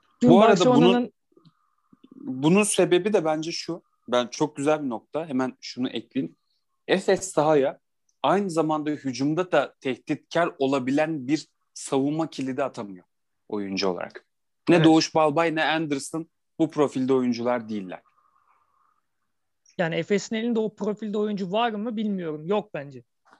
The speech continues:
Speaker 2: Yok, bir Nikita
Speaker 1: Ha, birazcık
Speaker 2: Kurbanov yok
Speaker 1: Moerman.
Speaker 2: mesela.
Speaker 3: Ya şunu da söyleyeyim, bir parantez açayım. Efes'in, e, açık sahada yani bir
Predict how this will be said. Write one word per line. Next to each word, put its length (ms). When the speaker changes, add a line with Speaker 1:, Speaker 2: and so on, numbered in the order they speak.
Speaker 2:
Yok, 220
bir 120
Nikita 280
Speaker 1:
Ha, 40
birazcık 200
Speaker 2:
Kurbanov 160
yok 220
Speaker 1:
Moerman. 160
Speaker 2:
mesela. 280
Speaker 3:
Ya 160
şunu 340
da 60
söyleyeyim, 480
bir 100
parantez 420
açayım. 320
Efes'in, 480
e, 280
açık 300
sahada 680
yani 440
bir 240